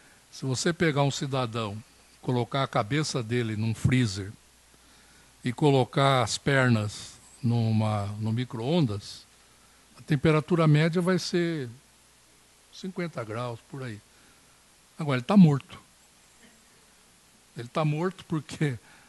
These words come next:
o ce-, a cabeça já congelou totalmente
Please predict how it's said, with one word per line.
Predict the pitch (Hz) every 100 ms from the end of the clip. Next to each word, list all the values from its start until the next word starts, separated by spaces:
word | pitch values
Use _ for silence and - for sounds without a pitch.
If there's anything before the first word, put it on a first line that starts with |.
| _
o | 131 120
ce-, | - 147
a | 127 113
cabeça | 147 127 156 143 135
já | 117 123 110 101 104 - _ _ _ _
congelou | 135 131 131 135 131 165 - _ _ _
totalmente | 139 - 131 127 156 175 -